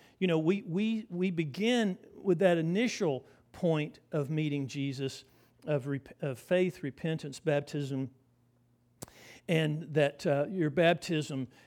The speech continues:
is the, uh, buried into Christ, raised to walk a new life.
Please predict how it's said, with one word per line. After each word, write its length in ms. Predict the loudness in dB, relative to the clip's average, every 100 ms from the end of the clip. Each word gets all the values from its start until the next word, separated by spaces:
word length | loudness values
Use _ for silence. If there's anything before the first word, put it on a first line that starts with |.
| _
is 340 | 0 2 2 -4
the, 420 | -4 -2 -2 -4 -4
uh, 80 |
buried 720 | -4 0 4 6 4 0 -6 -14 _ _ -6
into 340 | -4 -4 -10
Christ, 580 | -4 2 2 2 -4 -12 -4
raised 540 | 0 2 2 -2 -8
to 120 | -8
walk 460 | -4 -2 -2 -4 -8 -16
a 80 | -8
new 220 | -6 -6
life. 440 | -6 -10 -14 -20